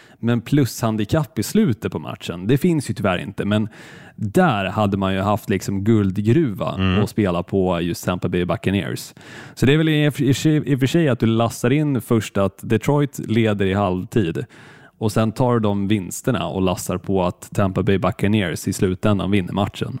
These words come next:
Speaker 2: Ja, för då, då får du ett jävla odds också. Live-oddset kommer ju vara skyhögt då när man ligger under också i paus. Så att den är,
Speaker 1: Absolut,
Speaker 2: där har du det.
Speaker 1: absolut.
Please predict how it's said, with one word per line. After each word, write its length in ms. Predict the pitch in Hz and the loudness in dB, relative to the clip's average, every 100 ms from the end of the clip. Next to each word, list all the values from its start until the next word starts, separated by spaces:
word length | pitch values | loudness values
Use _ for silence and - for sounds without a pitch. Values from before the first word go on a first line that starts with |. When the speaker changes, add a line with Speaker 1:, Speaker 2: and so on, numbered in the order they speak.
| - | -2
Speaker 2:
Ja, 260 | 92 107 | 0 0
för 140 | - 110 | 0 2
då, 200 | 113 110 | 2 2
då 140 | 110 | -2
får 200 | - 135 | 2 2
du 80 | 131 | 2
ett 120 | 120 | 2
jävla 300 | 113 101 107 | 0 2 2
odds 260 | 120 98 - | 0 0 -2
också. 260 | 92 - | -2 0
Live-oddset 600 | 101 107 98 117 117 - | 2 2 2 0 -2 -4
kommer 220 | 98 104 98 | 0 2 2
ju 40 | |
vara 100 | 90 | 2
skyhögt 580 | - 117 95 95 123 - | 0 2 2 2 0 0
då 120 | 92 | 2
när 100 | 90 | 2
man 140 | 90 90 | 2 2
ligger 220 | 87 95 | 2 2
under 300 | 113 104 82 | 4 2 -2
också 240 | 78 - | -4 -4
i 40 | 85 | -2
paus. 300 | - 80 - | -2 -2 -2
Så 100 | 95 | -2
att 100 | 101 | 2
den 180 | 117 | 2
är, 180 | 120 104 | 2 2
Speaker 1:
Absolut, 520 | 92 113 107 101 87 | 0 2 2 2 0
Speaker 2:
där 140 | 98 110 | 2 2
har 160 | 113 | 2
du 60 | 120 | 2
det. 60 | 107 | 0
Speaker 1:
absolut. 540 | - 101 82 - - | -2 -6 -6 -12 -20